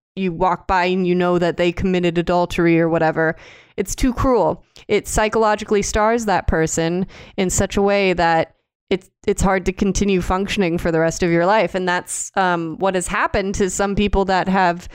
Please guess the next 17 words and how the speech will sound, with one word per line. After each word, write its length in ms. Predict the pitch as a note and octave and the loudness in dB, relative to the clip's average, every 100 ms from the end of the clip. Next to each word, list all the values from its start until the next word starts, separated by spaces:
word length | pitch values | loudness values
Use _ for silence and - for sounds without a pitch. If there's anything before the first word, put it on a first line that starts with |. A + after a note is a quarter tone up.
| - - F3+ | -20 -12 -2
been, 440 | G3+ G#3+ G#3 G3 - - - - _ | 0 2 2 0 -4 -18 -20 -20 _
uh, 320 | G#3 F#3+ E3 D#3 | 2 4 2 0
very 300 | F3+ G#3+ A3+ | 0 2 2
publicly 520 | - G#3+ G#3 G#3 F3+ | 2 2 2 2 0
shamed, 480 | - F3+ D#3+ F3+ F#3+ | 0 0 2 2 2
very 320 | F#3 F#3+ G3+ | 2 2 2
publicly 420 | G3 F#3+ F#3 F#3 | 2 0 0 0
canceled 720 | - - F3+ F3+ - E3 E3 | 2 2 2 0 0 0 0
because 320 | F3+ F3+ F3+ F3 | -2 0 0 0
of, 240 | E3+ E3+ | -2 0
like, 260 | E3+ E3 E3+ | -2 -2 -2
bad 400 | D#3 D#3+ E3+ F3 | 0 0 -2 -2
Twitter 300 | F3+ F3+ E3 | 0 0 -2
tweets, 600 | - D#3+ D#3+ - - - - - - _ - | 0 2 0 -2 -6 -8 -20 -20 -20 _ -8
uh, 240 | F#3 E3+ - | -4 -4 -6
Twitter 320 | - A#3+ G3+ | -8 -2 -2
tweets. 640 | G3 G#3 F#3+ - - - | -2 -6 -8 -10 -12 -12